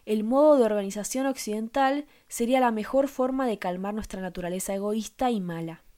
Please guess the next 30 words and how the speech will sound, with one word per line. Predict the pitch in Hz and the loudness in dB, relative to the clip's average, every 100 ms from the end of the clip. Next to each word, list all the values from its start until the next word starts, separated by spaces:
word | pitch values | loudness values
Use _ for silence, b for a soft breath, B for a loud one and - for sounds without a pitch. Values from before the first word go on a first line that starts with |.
| _ _ - | _ _ 0
Por | 277 | 4
ahí, | 339 | 4
por | 392 349 | 4 2
ser | 247 254 | 4 4
deportistas, | 214 185 180 285 - 185 190 226 | 4 2 2 0 0 0 0 0
durante | - 208 214 226 | -6 -4 -2 -4
los | 226 | -2
setenta | 240 233 226 247 | -4 -4 -4 -2
y | |
dos | 277 330 | 0 0
días | 330 349 | 2 2
que | - | -2
estuvieron | - 190 226 247 | -8 -4 -2 0
en | 233 | 0
los | 233 - | -2 0
Andes, | 269 226 240 277 - | 0 0 -2 -4 -6
aparecieron | - 190 190 196 247 269 254 | -4 0 0 0 0 2 2
líderes | 220 262 277 285 | 2 4 4 2
que | - 185 | -4 -6
daban | 185 214 233 | -2 0 0
órdenes | 233 240 254 285 311 _ | 0 -2 -2 -2 -6 _
y | - 190 | -8 -6
el | 170 | -4
resto | 185 - 262 | -6 -2 0
las | 175 - | 0 -2
acataba | - 175 175 185 220 226 196 | -14 -14 -6 2 6 6 4
con | 180 | -4
obediencia | 180 180 175 185 208 226 233 | -10 -12 -10 -6 -6 -4 -4
y | |
disciplina, | 190 185 190 277 277 180 | -4 -6 -8 -2 -2 -2